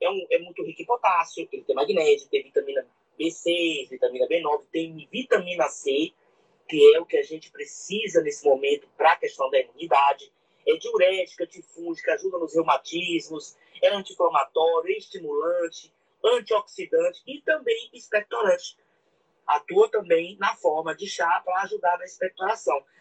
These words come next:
assim como o xarope de guaco, xarope de agrião, então ele é muito eficaz. Mas o nosso caso hoje, ele vai atuar na forma de chá contra o estresse e a ansiedade. Ele é, é um chá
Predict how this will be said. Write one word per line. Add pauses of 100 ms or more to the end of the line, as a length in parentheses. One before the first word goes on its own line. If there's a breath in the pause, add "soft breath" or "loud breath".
assim
como
o
xarope
de
guaco, (220)
xarope
de
agrião, (260)
então
ele
é
muito
eficaz. (840)
Mas
o
nosso
caso
hoje,
ele
vai
atuar
na
forma
de
chá (460)
contra
o
estresse (240)
e
a
ansiedade. (760)
Ele
é,
é
um
chá